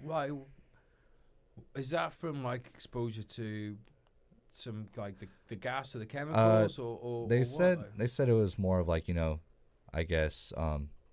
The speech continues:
Speaker 2: the, the headaches and stuff were from, like, T B I.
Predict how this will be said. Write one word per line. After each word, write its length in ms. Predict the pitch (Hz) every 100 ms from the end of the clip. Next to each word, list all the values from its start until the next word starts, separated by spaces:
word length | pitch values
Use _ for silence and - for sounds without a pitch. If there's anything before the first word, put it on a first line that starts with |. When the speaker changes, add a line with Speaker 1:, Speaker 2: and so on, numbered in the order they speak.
| _ _ _ _ _ _ _ _
Speaker 2:
the, 240 | 92 80 -
the 120 | 101
headaches 340 | 101 104 104
and 60 | 101
stuff 220 | - 101
were 80 | 85
from, 200 | - 78
like, 180 | 73 -
T 160 | 95
B 140 | 80 78
I. 220 | 80